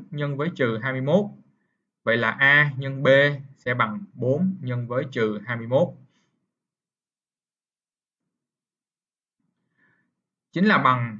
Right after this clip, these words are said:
trừ tám tư. Và cũng hai số đó, tổng A cộng B cần phải bằng hai mươi lăm.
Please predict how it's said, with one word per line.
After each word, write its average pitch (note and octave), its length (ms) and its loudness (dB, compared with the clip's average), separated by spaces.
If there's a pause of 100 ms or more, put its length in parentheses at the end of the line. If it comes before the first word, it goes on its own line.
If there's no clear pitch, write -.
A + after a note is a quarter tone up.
(200)
trừ B2 300 2
tám D#3+ 200 2
tư. C#3 280 2 (1200)
Và C3 420 2
cũng C3+ 200 -6
hai E3 240 4
số F3 180 4
đó, F3 400 4 (400)
tổng B2 320 0 (140)
A D3 420 4 (380)
cộng A2 340 -4 (280)
B C3+ 100 2 (1400)
cần B2+ 320 0
phải C#3 100 8
bằng B2+ 200 4
hai C#3 140 2
mươi C#3+ 100 2
lăm. C#3 340 2